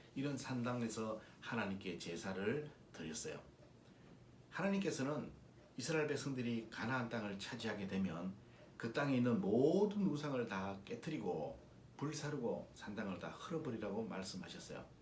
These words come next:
그러나 그 산당은 여전히 있었고 우상을 숭배하던 그곳에서 하나님의 제사를 같이 드렸어요. 솔로몬은 이집트 공주 외에도 많은 나라의 공주를 아내로 맞이했어요.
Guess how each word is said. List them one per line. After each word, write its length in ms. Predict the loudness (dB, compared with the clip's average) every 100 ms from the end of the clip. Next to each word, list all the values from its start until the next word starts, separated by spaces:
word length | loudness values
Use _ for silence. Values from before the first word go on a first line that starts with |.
| -20 -20 -18
그러나 240 | -10 -8 -6
그 100 | -6
산당은 520 | -4 -2 -2 -2 0
여전히 380 | 0 2 0 0
있었고 640 | -4 -6 -4 -2 -2 -4 -10 -20 -10 -4
우상을 460 | -2 0 0 0
숭배하던 540 | 0 -2 0 0 -2 -4
그곳에서 640 | -4 -4 -4 -2 0 -2 -6 -16 -12 -4
하나님의 480 | -2 0 0 -2
제사를 520 | -4 -4 -4 -2 -4 -4
같이 300 | -4 -4 -2
드렸어요. 440 | -4 -4 -6 -8 -10 -18 -20 -20 -20 -20 -20 -20 -18
솔로몬은 640 | -6 -2 2 4 4 2 -2 -12 -20 -8
이집트 400 | -2 0 0 -2
공주 300 | 0 0 0
외에도 520 | 2 2 2 0 0 -4
많은 560 | -4 0 2 2 2 2
나라의 340 | 2 2 2
공주를 540 | 0 0 0 2 0 2
아내로 320 | 2 2 2
맞이했어요. 720 | 0 -2 -4 -4 -4 -4